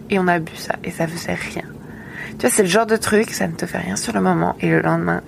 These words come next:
tu regrettes sans suite. Et du coup, comme ça ne marchait pas assez bien, parce qu'on voulait se bourrer, enfin, je, euh, Vadim est allé chercher son whisky. Et là, on a commencé à boire du whisky.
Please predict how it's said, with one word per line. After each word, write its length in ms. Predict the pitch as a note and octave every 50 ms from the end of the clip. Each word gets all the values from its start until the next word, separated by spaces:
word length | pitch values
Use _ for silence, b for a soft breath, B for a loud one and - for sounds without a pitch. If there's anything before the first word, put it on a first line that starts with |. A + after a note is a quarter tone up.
| - -
tu 160 | - - F2
regrettes 520 | E2+ F2 - - - - - - - - - -
sans 160 | - - -
suite. 340 | - - - - - - - - - - - B B B B B B B B B B B B B B B B B B B -
Et 140 | - E4 E4+
du 160 | C4 G#3+ G3
coup, 220 | - - - - - - - - - -
comme 220 | D4 E4+ G4+ F4+
ça 160 | - C#4 A#3+
ne 40 | G#3+
marchait 280 | F#3 F3+ F#3 - - -
pas 180 | - - - - -
assez 260 | - - - - -
bien, 140 | - - - - - - - - - - - -
parce 120 | - - -
qu'on 100 | F#3 F3+
voulait 200 | E3+ D#3+ E3+ E3
se 60 | D#3
bourrer, 340 | D#3 - E3+ F3+ F#3 F3+ -
enfin, 200 | - - E3 E3
je, 200 | E3+ D#3+ D#3+ D#3+
euh, 920 | E3 - - - - - - - - - - - - - - - - F3+ F3 - - - - - - - -
Vadim 360 | F#3 F#3 F#3+ G3+ B3+ E4 D#4+
est 40 | C4
allé 140 | F#3+ D#3 D#3+
chercher 340 | - - - - - -
son 140 | - A3 -
whisky. 520 | F#2+ - - - - - - - - - - -
Et 60 | F3
là, 120 | E3 F3+
on 40 | G3
a 60 | G#3
commencé 180 | E3+ E3 D#3+ -
à 40 | F#3+
boire 120 | G#3+ A#3
du 160 | G#3+ G#3+ A3+
whisky. 480 | A3+ A3+ B3+ C4+ - - - - -